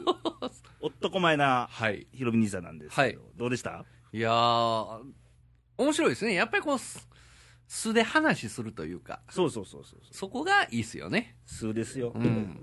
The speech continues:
Speaker 2: いっちゃんも素ですよね。
Speaker 1: うん、素ですけど。
Speaker 2: <laughs> そう、素なヒロミ兄さんが、
Speaker 1: はい。
Speaker 2: えーと、まあ、約一年間、
Speaker 1: うん。
Speaker 2: レイディオで喋っていただきまして、
Speaker 1: はい。はい。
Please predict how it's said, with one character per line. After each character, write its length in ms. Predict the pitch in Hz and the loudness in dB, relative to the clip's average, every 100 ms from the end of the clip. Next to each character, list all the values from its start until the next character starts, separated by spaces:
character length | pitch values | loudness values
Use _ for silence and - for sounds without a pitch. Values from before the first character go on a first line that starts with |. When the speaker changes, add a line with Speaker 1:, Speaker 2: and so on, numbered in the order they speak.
| - - - _ _ _ _ - | -18 -20 -20 _ _ _ _ -6
Speaker 2:
い 80 | - | 0
っ 20 | |
ち 80 | - | 0
ゃ 40 | |
ん 20 | |
も 60 | 160 | 2
素 120 | 151 170 | 4 4
で 80 | |
す 80 | 165 | 6
よ 80 | 135 | 4
ね。 160 | 123 - | 4 0
Speaker 1:
う 60 | 156 | -4
ん、 100 | 113 | -4
素 220 | - 147 | -4 -2
で 80 | 147 | 4
す 120 | 208 | 4
け 80 | 156 | 8
ど。 80 | 220 | 10
Speaker 2:
<laughs> 1600 | 226 226 254 226 226 180 175 175 190 208 - - - - - - | 12 12 10 10 8 8 4 2 -4 -16 -20 -20 -20 -18 -18 -20
そ 200 | - 80 | -18 -18
う、 60 | |
素 500 | - 120 120 123 127 | -16 -10 -8 -6 -4
な 180 | 156 214 | -2 -4
ヒ 160 | 131 117 | -4 -6
ロ 100 | 107 | -6
ミ 140 | 104 | -6
兄 160 | 101 98 | -8 -8
さ 180 | 90 85 | -12 -16
ん 260 | 87 104 | -12 -6
が、 220 | 151 190 - | 0 0 -2
Speaker 1:
は 220 | - 120 | -6 0
い。 80 | 117 | 2
Speaker 2:
え 20 | |
ー 40 | 110 | 2
と、 100 | 120 | 0
ま 120 | 143 | 2
あ、 20 | |
約 200 | 151 175 | 2 2
一 140 | 170 233 | 0 0
年 140 | 247 | 0
間、 200 | 151 110 - | 2 0 2
Speaker 1:
う 80 | |
ん。 180 | 139 107 - | 0 0 -4
Speaker 2:
レ 160 | 110 | -4
イ 40 | 104 | -4
デ 60 | |
ィ 40 | 95 | -6
オ 40 | |
で 60 | 90 | -8
喋 160 | 98 | -8
っ 20 | 95 | -2
て 60 | |
い 20 | |
た 100 | 101 | 4
だ 80 | 123 | 4
き 60 | 104 | 4
ま 140 | 107 | -4
し 100 | - | -4
て、 220 | 127 123 | 2 4
Speaker 1:
は 80 | 117 | 4
い。 20 | |
は 60 | |
い。 20 | 113 | 2